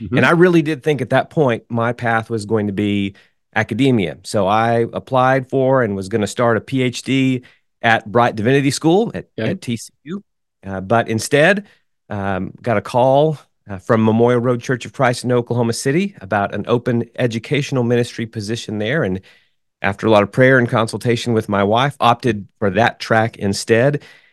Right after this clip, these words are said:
Speaker 2: And so I spent over fourteen years,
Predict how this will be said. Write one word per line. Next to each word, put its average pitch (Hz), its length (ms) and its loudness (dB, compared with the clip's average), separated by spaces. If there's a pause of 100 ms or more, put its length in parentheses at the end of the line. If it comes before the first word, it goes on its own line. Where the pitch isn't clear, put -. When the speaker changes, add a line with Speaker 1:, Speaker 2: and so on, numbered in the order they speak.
(120)
Speaker 2:
And 117 160 4
so 120 140 4
I 123 160 4
spent 160 440 0
over 127 220 2
fourteen 143 480 0
years, 113 520 -2